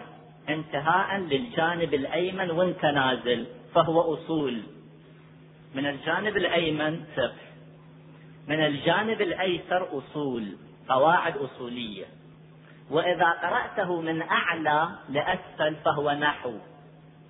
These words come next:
حقيقة معادلة غريبة. وإذا قرأته من أسفل لأعلى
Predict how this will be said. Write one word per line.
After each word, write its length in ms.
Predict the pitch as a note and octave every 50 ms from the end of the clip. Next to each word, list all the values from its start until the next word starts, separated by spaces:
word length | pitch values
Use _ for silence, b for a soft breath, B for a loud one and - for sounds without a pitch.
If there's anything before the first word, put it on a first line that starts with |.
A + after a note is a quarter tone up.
| - - - - -
حقيقة 380 | - D3 D3+ - G3 G3 F#3+ F3+
معادلة 520 | D#3+ D3 C3 C3+ D#3+ F3 F3 E3+ D#3+ D#3
غريبة. 520 | C#3+ C3 C3+ B2+ C3 B2 A#2 G#2 G2 G2 F2 - - - - - - -
وإذا 380 | C#3 D3 F3 F3+ F#3+ F#3 G3 F#3
قرأته 680 | F3+ - F#3 G3 B3 C4+ - - - G#3 F#3 F3+ E3+ D#3+
من 180 | D#3 D#3+ D#3+
أسفل 600 | - - A3 A#3 - - - - F#3 E3+ D#3 D3+ D3
لأعلى 580 | C#3+ - G#3 A3 - F3 D#3 D#3 D#3+ D#3 D#3+